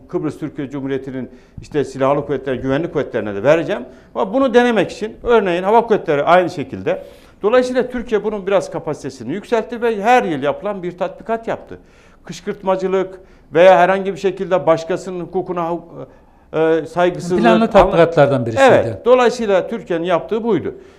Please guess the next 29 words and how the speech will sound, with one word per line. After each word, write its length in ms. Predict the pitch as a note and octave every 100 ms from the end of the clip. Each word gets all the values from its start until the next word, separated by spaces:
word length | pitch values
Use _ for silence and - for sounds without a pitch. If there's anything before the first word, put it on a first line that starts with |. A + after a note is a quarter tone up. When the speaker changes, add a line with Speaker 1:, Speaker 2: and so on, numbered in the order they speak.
| -
Speaker 1:
Ve 140 | F3 G#3
şu 180 | A#3+
anda 340 | C4+ C4 G3 D#3
bakın 320 | G#3+ F3+ A2 - - _
Türkiye 600 | - A#3+ F3 D#3+ C3 G#2+ - - -
aslında 500 | D#3+ E3+ G#3+ E3 B2
Magosa'da, 600 | A#2+ D3+ F#3 D#3 E2+ D2 - _ _ -
aslında 400 | E3 F3 G3 F3+
Girne'de 560 | C3+ G3 F3+ G#2 - - - _ -
rahatlıkla 680 | D3 G#3+ G#3 C4 - G#3+ F3+
bir 200 | G3+ D3
deniz 300 | F3+ G#3 D#3+
üssü 260 | C#3+ B2
kurabilir. 520 | D#3+ D3 C3+ A2 - - _ _ _ _ _ -
Buna 260 | C3 G#3+ A3+
da 80 |
hiçbir 500 | F3+ G3+ - C4 C4
kimse 300 | C4 G3+ F#3+
bir 60 | D#3+
şey 240 | - E3
diyemez. 380 | C#3+ D3 A2 G2+
Niye? 300 | C#3 G3+ A3 - - -
Bakın 220 | E3+ G3
haritalara. 640 | F#3+ F3+ D#3 C#3+ C#3+ F3+ F3+ - _ -
Kaç 200 | A3+ B3
tane 280 | A#3 A3 F#3+
devlet 340 | F#3+ G#3+ G#3+
var? 160 | C3 G#2
Speaker 2:
Evet. 180 | A#2